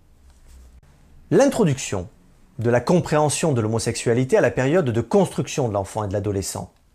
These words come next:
n'est pas sans conséquence. Surtout maintenant qu'elle dépasse son cadre en décloisonnant la notion de genre qui est dorénavant présentée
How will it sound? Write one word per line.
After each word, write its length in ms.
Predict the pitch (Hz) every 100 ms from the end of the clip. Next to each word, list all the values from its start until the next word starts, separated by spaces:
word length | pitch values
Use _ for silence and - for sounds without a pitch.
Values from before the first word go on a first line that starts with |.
| _ _ _ - _ -
n'est 100 | 127
pas 120 | 196
sans 160 | 180 147
conséquence. 760 | 143 151 135 123 - - - - _ _ - - - _ _ - - _
Surtout 240 | - 262 269
maintenant 460 | 202 214 277 - - - -
qu'elle 160 | 180
dépasse 340 | 180 202 240 156
son 220 | 175 156
cadre 420 | 240 226 - - -
en 140 | 147
décloisonnant 680 | 147 262 247 214 156 180 233
la 80 | 185
notion 260 | 151 160 165
de 120 | 131
genre 360 | 123 147 113
qui 100 | -
est 40 | 120
dorénavant 460 | 160 160 143 135
présentée 560 | 127 123 131 139 220